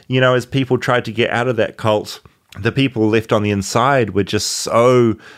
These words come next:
tied to it, they wouldn't see how bad it was. You only saw it once you got out the other side, which is what I've been trying to do with my reporting, is just give voice to those people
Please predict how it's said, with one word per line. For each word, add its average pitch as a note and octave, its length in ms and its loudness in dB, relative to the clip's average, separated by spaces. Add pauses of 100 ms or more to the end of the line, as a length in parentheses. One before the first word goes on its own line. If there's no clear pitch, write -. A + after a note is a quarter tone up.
(140)
tied A#2 400 -2
to A2 140 0
it, F2+ 160 0
they F#2+ 160 2
wouldn't G2+ 480 0
see G#2+ 540 0
how F#2 240 -2
bad F#2+ 260 2
it E2+ 80 0
was. F#2+ 360 0
You F#2+ 140 2
only G#2 220 0
saw G2 380 0
it - 160 -4
once F#2 360 -2
you F#2+ 80 -2
got F2+ 160 0
out F2 180 -2
the F2+ 100 0
other F2 180 -2
side, F#2 520 0
which G2 240 -6
is G#2+ 120 -4
what B2+ 120 4
I've D3 100 2
been C#3+ 100 -2
trying G#2 180 -2
to G2 40 -2
do G2+ 40 2
with F#2+ 120 0
my F#2 80 2
reporting, A#2 600 2
is F#2+ 140 -4
just - 240 -8
give A2 180 0
voice G2 380 0
to - 80 0
those F#2+ 240 0
people F2+ 440 0